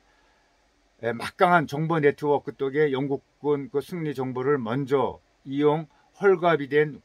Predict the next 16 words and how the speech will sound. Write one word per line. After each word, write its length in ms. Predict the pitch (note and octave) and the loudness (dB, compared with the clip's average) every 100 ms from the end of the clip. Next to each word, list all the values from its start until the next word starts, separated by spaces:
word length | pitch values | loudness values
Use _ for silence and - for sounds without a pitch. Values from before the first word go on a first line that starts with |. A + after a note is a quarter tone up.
| _ A#2 | _ -4
에, 240 | C3 C3 | 0 0
영국의 380 | C3+ C#3 C#3+ C3 | 0 -2 -6 -10
구체를 640 | A#2+ - D3 C3 C#3 C3 | -16 -6 -6 -4 -4 -4
그 460 | B2+ B2+ A#2+ A2+ G#2 _ _ _ _ _ _ _ _ _ _ _ | -4 -2 0 -2 -4 _ _ _ _ _ _ _ _ _ _ _
매입해 640 | A#2 D3 C#3+ - D#3 D3 _ _ - | 2 4 4 0 -2 -2 _ _ -18
막대한 640 | - - D#3+ D3 D3 A#2 - | -16 -10 -2 0 0 -4 -4
그 220 | D3 C#3 | -2 -2
또 80 | - | -4
시세 280 | C3+ E3 E3 | -10 -6 -8
차익을 600 | - D3 C#3 C3+ C3 C#3+ | -4 -4 -2 -4 -4 -6
얻기도 320 | A#2 B2+ A#2+ | -8 -8 -10
했다. 460 | G#2+ - G#2+ G2 F2+ _ _ _ - | -10 -12 -16 -16 -16 _ _ _ -6
또 100 | C#3 | -4
십구 460 | - - G3+ F#3+ | -6 -8 2 2
세기 300 | F3+ D#3+ D#3 | 2 -2 -4
들어와서는 760 | - C#3 A#2+ G2+ B2+ D3 B2+ | -2 -2 -2 -4 -6 -4 -4